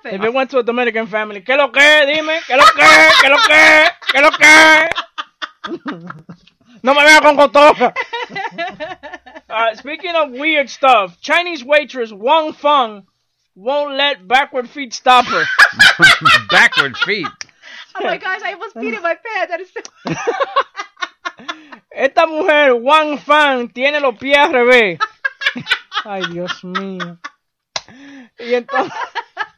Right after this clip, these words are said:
Speaker 2: <laughs> is that I'm picturing her running. <laughs> It's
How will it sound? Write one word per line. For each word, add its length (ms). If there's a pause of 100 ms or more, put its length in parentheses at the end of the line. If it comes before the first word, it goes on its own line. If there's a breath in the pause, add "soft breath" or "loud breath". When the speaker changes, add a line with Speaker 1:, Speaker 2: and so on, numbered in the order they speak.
(260)
Speaker 2:
<laughs> 1000
is 100
that 120
I'm 180
picturing 420
her 120
running. 440 (220)
<laughs> 240
It's 760